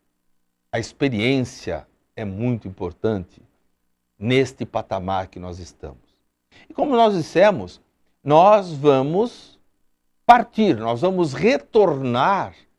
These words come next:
da onde viemos, que é a nossa verdadeira casa, que é o plano espiritual. E, e é muito curioso, as pessoas ficam muito curiosas em saber o que acontece depois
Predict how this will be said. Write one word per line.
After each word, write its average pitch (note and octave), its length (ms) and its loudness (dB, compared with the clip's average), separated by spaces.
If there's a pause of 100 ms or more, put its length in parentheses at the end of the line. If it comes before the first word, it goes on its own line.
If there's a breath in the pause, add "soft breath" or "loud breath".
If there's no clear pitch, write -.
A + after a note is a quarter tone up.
(880)
da B2+ 140 2
onde E3+ 180 2
viemos, E3+ 600 0
que - 100 -16
é F#2+ 60 -4
a - 20 -8
nossa A2+ 240 -4
verdadeira A2 760 -2 (640)
casa, A#2 460 2
que - 100 -12
é - 40 2
o - 40 -4
plano A#2 300 -2
espiritual. D3 720 -4 (1120)
E, G#3+ 320 -2
e F#3+ 100 0
é G#3 60 6
muito A#3 220 2
curioso, E3 640 6
as G2+ 80 -8
pessoas - 340 -8
ficam F3+ 220 -6
muito F3+ 280 -4
curiosas A#2 960 2 (540)
em C#3 140 -2
saber C3 600 2 (460)
o E3+ 100 -2
que B3 320 -4
acontece F3 1200 0
depois C#3+ 960 0